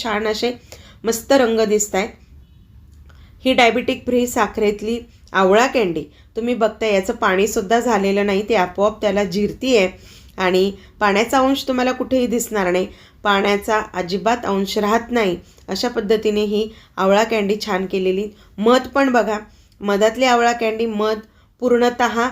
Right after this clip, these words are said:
सोकून घेत आहे. थोडंच आता मध शिल्लक राहिलंय. दोन दिवसांनी हे सुद्धा. पण मात्र जर तुम्हाला पाणी काढायचं नसेल, तर त्याच्यासाठी पेशन्स ठेवावे लागतील. तुम्हाला तीन ते चार दिवस हे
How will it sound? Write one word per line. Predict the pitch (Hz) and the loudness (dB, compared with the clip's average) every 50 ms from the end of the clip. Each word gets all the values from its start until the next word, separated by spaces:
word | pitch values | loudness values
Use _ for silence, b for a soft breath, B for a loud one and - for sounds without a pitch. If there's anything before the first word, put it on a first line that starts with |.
| B B B B B - | B B B B B -12
सोकून | - - 247 220 220 - 269 285 294 277 | -2 0 0 0 0 0 0 0 0 2
घेत | 269 254 240 240 214 | 2 0 0 0 0
आहे. | 190 175 175 170 175 196 - b b b b b _ | -2 -2 -2 -2 -4 -6 -6 b b b b b _
थोडंच | - 262 262 277 294 294 - 294 | -2 0 2 2 2 2 2 0
आता | 262 269 240 240 240 - - - - | -2 0 0 0 0 0 -6 -12 -10
मध | 190 202 214 220 220 220 - | -4 -2 0 0 0 -2 -6
शिल्लक | - - 220 208 196 214 208 214 | -8 -8 -6 -2 -2 -2 0 0
राहिलंय. | 220 185 165 160 180 208 B B B B B B - | -2 -2 0 -2 -2 -4 B B B B B B -2
दोन | - 233 247 262 247 | 2 2 2 4 2
दिवसांनी | 247 240 240 - 233 233 233 233 | 0 0 0 0 -2 0 0 -2
हे | 214 208 | -2 -2
सुद्धा. | 202 - 190 185 196 208 208 b b b b b _ _ _ _ | -4 -6 -8 -8 -8 -10 -10 b b b b b _ _ _ _
पण | 240 247 262 269 | 2 2 2 2
मात्र | 254 208 175 175 - 208 | 2 0 -2 -2 -4 -4
जर | 208 208 214 208 - | -2 -2 -4 -4 -4
तुम्हाला | 214 208 202 208 214 | -6 -4 -2 -2 -4
पाणी | 208 - 208 180 175 190 202 214 | -2 -2 -2 -2 0 -2 -4 -4
काढायचं | - 190 165 160 180 196 202 202 - 233 | -4 -4 -2 0 0 0 -2 0 0 0
नसेल, | 220 185 185 185 175 156 165 - | 0 0 -2 -2 -6 -10 -10 -10
तर | 185 185 | -12 -8
त्याच्यासाठी | - 175 170 190 196 - 202 190 - 226 | -8 -6 -6 -6 -6 -6 -6 -6 -6 -6
पेशन्स | 220 - 196 185 185 - 208 208 226 226 - - | -4 -2 -2 -2 -2 -2 -2 -2 -2 -2 -4 -4
ठेवावे | 247 226 208 196 196 190 190 | -4 -4 -2 -2 -2 -2 0
लागतील. | 190 175 175 - - 196 220 220 B B B B B B B B B B - | -2 -2 -4 -4 -4 -6 -6 -6 B B B B B B B B B B -6
तुम्हाला | 208 208 214 220 214 | -2 0 2 2 2
तीन | 220 - 226 226 226 220 | 2 0 -2 -2 -2 -2
ते | 254 247 | -4 -2
चार | - 226 202 190 185 | 0 0 0 0 0
दिवस | 180 190 185 202 208 202 - | 0 0 0 0 -2 0 0
हे | 202 190 190 214 208 b | 2 2 2 2 -2 b